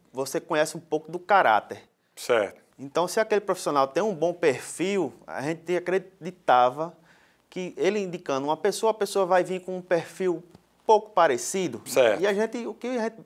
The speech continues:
Speaker 1: precisava ensinar, a gente ensinava. Né? Era uma operação mais enxuta, era só uma distribuidora, mas com o passar do tempo a gente abriu a loja, abriu a, a Seridoense, que é um, uma indústria.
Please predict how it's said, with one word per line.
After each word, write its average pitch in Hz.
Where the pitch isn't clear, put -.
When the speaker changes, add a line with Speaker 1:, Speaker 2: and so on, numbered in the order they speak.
Speaker 1:
precisava 156
ensinar, 233
a 226
gente 262
ensinava. 120
Né? 151
Era 147
uma 160
operação 143
mais 127
enxuta, 113
era 120
só 143
uma 135
distribuidora, 151
mas 240
com -
o 269
passar 180
do 156
tempo 160
a 156
gente 156
abriu 123
a 117
loja, 110
abriu 123
a, 104
a 101
Seridoense, 120
que 127
é -
um, 131
uma 120
indústria. 117